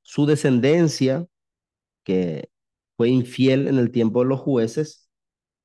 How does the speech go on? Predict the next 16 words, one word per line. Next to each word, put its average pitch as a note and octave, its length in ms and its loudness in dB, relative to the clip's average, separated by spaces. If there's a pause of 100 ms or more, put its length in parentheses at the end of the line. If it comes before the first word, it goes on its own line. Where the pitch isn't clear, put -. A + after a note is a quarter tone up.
(180)
tampoco C3+ 460 0
ellos C3+ 180 2
podían B2 400 2
ser A#2 240 -2
sacerdotes. C3 1000 -4 (580)
Entonces, B2 800 0 (320)
eh, G#2 560 2 (440)
vemos B2 340 2
que C3+ 480 0 (840)
hay B2+ 280 2
un C3+ 300 2
problema B2 640 2
dentro, A2+ 800 0 (680)
dentro B2 480 0
de A2+ 140 0
la, G#2 560 -4